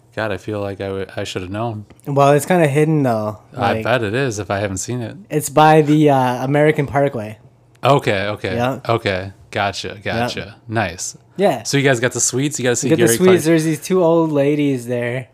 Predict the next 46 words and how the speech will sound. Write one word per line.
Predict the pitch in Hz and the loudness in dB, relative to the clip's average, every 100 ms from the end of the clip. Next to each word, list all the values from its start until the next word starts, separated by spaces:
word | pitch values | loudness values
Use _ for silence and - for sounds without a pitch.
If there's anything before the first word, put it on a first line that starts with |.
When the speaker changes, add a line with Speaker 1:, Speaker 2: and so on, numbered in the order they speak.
| _ _ - | _ _ -4
Speaker 2:
Uh, | 127 135 | 0 2
one | 139 160 | 2 0
fell | 175 160 | 2 2
asleep. | 147 - 139 139 127 | 2 -2 -2 0 -2
She | 113 135 | -4 -4
was | 131 | -4
fucked | - 117 - | -4 -6 -6
up. | 120 117 98 247 _ _ - _ _ _ _ | -6 -6 -8 -18 _ _ -20 _ _ _ _
Um, | 127 127 123 120 120 120 | -4 -2 0 -2 -2 -6
she | 110 | -4
was | 143 127 | -4 0
fucked | 143 120 | -2 0
up | 131 | -4
before | 117 - 123 | -4 -6 -6
she | 117 | -6
got | 117 117 113 | -6 -6 -6
there. | 107 | -6
Speaker 1:
Was | 101 | -6
she | 107 | -2
tired | 120 123 156 151 | 2 4 4 2
or | 107 | 0
was | 101 101 | -2 -6
she | - 95 | -6 -6
just | 95 90 - | -6 -6 -4
Speaker 2:
No, | - | 0
Speaker 1:
fucked | 143 - | 0 0
Speaker 2:
she | |
was | 170 | 0
Speaker 1:
up? | 135 | 0
Speaker 2:
drinking. | 147 131 127 | 0 0 -4
She | 113 | -2
had, | 143 135 | -4 -4
uh, | 170 135 143 135 131 131 - - | -10 -6 -2 0 -2 -4 -8 -2
Speaker 1:
What | |
was | 139 | 0
she | - | 0
drinking? | 117 151 113 101 104 _ _ _ - | 0 -2 -2 -6 -10 _ _ _ 0
Speaker 2:
I | 160 | 4
think | 208 | 6
she | 208 | 6
was | 170 | 6
working | 147 180 180 | 6 4 4
and | 143 139 | 0 2
drinking. | 147 165 123 107 _ _ _ - | 0 0 -4 -8 _ _ _ -4
Speaker 1:
Ah. | 107 110 104 92 90 90 87 | 2 2 2 0 -2 -2 -2
Speaker 2:
Yeah. | 147 135 110 | -2 -2 -6